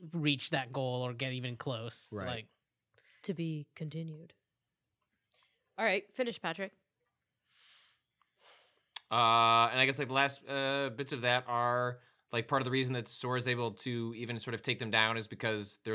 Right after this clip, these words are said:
Speaker 4: are now disagreements over on what Organization thirteen's purpose even should be. Like, this is, like, the fracturing of
Speaker 3: Uh-huh.
Speaker 4: the original, uh, uh,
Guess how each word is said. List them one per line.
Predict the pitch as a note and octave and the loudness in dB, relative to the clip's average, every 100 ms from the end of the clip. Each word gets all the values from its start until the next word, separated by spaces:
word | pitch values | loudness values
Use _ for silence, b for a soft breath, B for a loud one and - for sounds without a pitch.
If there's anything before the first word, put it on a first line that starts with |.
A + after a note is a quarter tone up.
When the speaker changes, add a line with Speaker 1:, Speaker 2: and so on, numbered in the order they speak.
| A2 | -2
Speaker 4:
are | |
now | A2 A2 | -2 -2
disagreements | G#2 - G2+ A#2 A#2 G#2+ - | -4 -8 -4 -4 -2 -6 -6
over | A#2 A2+ A#2 A2 | -4 -2 -4 -4
on | G#2+ | -4
what | G#2+ | -4
Organization | A2+ G#2 G#2+ G2+ G2+ G#2 | -4 -4 -4 -4 -6 -6
thirteen's | G#2+ G2 A2 G2+ | -10 -8 -8 -8
purpose | - A#2+ A2 G#2 | -6 -6 -6 -8
even | A2 | -6
should | G2+ G2 | -6 -8
be. | F2+ A2+ G2+ | 0 0 2
Like, | G2 F#2+ | -2 -6
this | G2+ | -10
is, | G2+ F#2+ | -8 -6
like, | F#2+ | -6
the | |
fracturing | G2 A2+ G#2 G#2 G3 F#3+ F3 | -6 2 2 2 -4 -2 -2
of | E3+ | -2
Speaker 3:
Uh-huh. | E3+ F#3+ C4 b _ | -4 -8 -12 b _
Speaker 4:
the | - | -4
original, | - - - G2 F#2+ _ _ _ - | -4 -2 -4 -4 -8 _ _ _ -10
uh, | G2 F#2+ F#2 | -6 -4 -6
uh, | G#2+ | -10